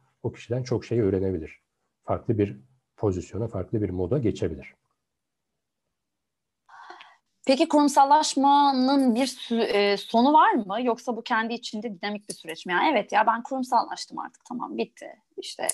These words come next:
Speaker 2: bütün departmanları ayrıştırdım, herkese yetkilerini, sorumluluklarını verdim, görev tanımlamalarını yaptım,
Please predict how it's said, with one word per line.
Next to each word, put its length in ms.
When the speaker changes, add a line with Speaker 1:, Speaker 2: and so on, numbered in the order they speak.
Speaker 2:
bütün 240
departmanları 720
ayrıştırdım, 680
herkese 440
yetkilerini, 520
sorumluluklarını 680
verdim, 460
görev 280
tanımlamalarını 680
yaptım, 300